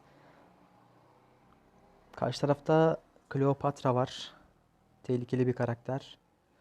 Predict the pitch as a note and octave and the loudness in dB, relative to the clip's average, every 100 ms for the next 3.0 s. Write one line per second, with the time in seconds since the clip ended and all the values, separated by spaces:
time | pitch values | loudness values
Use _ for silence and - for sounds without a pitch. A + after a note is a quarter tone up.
0 | _ _ - - C3 B2 - - _ _ | _ _ -8 -4 -2 -2 -4 -12 _ _
1 | _ - - C#3 C#3 C3+ B2+ A#2 - B2 | _ -20 -12 -6 -4 -4 -4 -6 -6 -10
2 | - - - - - - - - - - | -8 -10 -8 -8 -8 -8 -12 -10 -10 -10